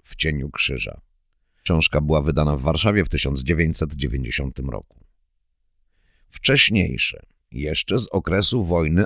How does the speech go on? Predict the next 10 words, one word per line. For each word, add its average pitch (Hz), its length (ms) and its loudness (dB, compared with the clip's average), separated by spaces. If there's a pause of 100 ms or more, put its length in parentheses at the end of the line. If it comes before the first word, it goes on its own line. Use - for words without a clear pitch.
ataki 95 460 -2
na 90 120 0
Piusa 87 300 0
dwunastego 82 760 -4
opisał 80 500 -4
ksiądz 90 500 -4
Józef 67 480 -4
Warszawski 69 880 -4
w 80 380 -4 (800)
Akcja - 580 0